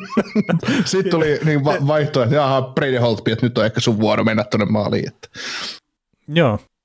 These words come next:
Speaker 2: Mut ei, ei kai tosta, tota, siis Ketsavista pääsi jotenkin Washingtonin mestaruuskauteen, mutta ansaitsee mun mielestä eläkepäivänsä kyllä ihan, ihan ehdottomasti, ja varmaan perheensä kanssa, että ainakin semmoinen kuva mulle on jäänyt hänestä, että,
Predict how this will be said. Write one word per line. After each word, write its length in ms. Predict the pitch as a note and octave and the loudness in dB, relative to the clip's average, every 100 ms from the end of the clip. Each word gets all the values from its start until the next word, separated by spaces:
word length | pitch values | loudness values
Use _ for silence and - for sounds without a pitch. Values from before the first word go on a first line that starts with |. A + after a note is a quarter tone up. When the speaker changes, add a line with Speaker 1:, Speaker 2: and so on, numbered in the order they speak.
| _ _ _ | _ _ _
Speaker 2:
Mut 120 | F3+ | -2
ei, 140 | A#3+ F#3 | 0 2
ei 120 | F#3 | 0
kai 140 | F3 | 2
tosta, 240 | D#3+ D#3+ - | 2 0 0
tota, 360 | D3+ D#3 D3 | 0 0 0
siis 180 | C#3 D#3+ | -2 -4
Ketsavista 520 | - D#3 C#3 B2+ C#3 - - _ _ _ _ _ - | -2 0 0 0 0 -2 -12 _ _ _ _ _ 0
pääsi 260 | B2 B2+ B2+ | 0 0 0
jotenkin 360 | D3+ C3+ C3 | 0 2 2
Washingtonin 420 | C3+ B2 A#2 A2+ A#2 | 4 4 4 2 4
mestaruuskauteen, 800 | A2 - - - A#2 A#2+ G#2+ | 2 0 -4 -2 -2 -2 -2
mutta 300 | G#2+ G#2+ A2+ - _ _ _ _ _ _ - | -4 -4 -6 -8 _ _ _ _ _ _ 0
ansaitsee 500 | E3+ B2 A#2+ B2+ A#2 - | 4 4 2 2 0 -6
mun 200 | C#3 B2+ | -4 0
mielestä 240 | A2+ - A#2+ | 0 2 2
eläkepäivänsä 560 | A2+ - - A2 G2+ - | 0 0 0 0 0 -2
kyllä 180 | A2+ A2 | -2 0
ihan, 220 | A2 A2+ - - | -2 -8 -8 0
ihan 240 | B2+ B2 | 2 2
ehdottomasti, 720 | A#2 A2+ - A2 A2 - A2 | 2 0 0 0 0 -2 -2
ja 260 | A2 G#2+ G#2 - _ _ _ _ _ _ - | 0 0 -2 -8 _ _ _ _ _ _ -4
varmaan 300 | D3 A#2 B2+ | 0 2 2
perheensä 400 | B2 A#2 G#2+ G#2+ | 2 0 0 -2
kanssa, 420 | - - G#2 - G#2+ | -4 -4 -4 -2 -2
että 140 | - | 0
ainakin 200 | A2+ A2 | 0 2
semmoinen 300 | - A#2 A2+ | 2 2 4
kuva 140 | C3 | 2
mulle 280 | B2+ C3 A#2+ | 2 4 4
on 120 | G#2 | 2
jäänyt 260 | G#2 G2+ F#2+ | 0 -2 -4
hänestä, 380 | G#2+ G#2 - G#2+ | -4 -4 -2 -4
että, 260 | - A2+ | -4 -10